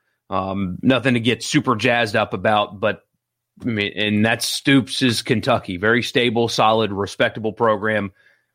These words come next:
Uh, I think they can win seven games. Uh,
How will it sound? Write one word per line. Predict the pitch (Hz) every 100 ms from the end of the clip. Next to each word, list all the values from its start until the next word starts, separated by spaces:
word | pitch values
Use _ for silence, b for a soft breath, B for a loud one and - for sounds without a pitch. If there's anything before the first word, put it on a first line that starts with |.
| _
Uh, | 95
I | 101
think | 117
they | 92
can | - 127 131 123
win | 123
seven | 113 131 113 113
games. | 113 117 117 113 110 - _ _ _ _ _
Uh, | - - -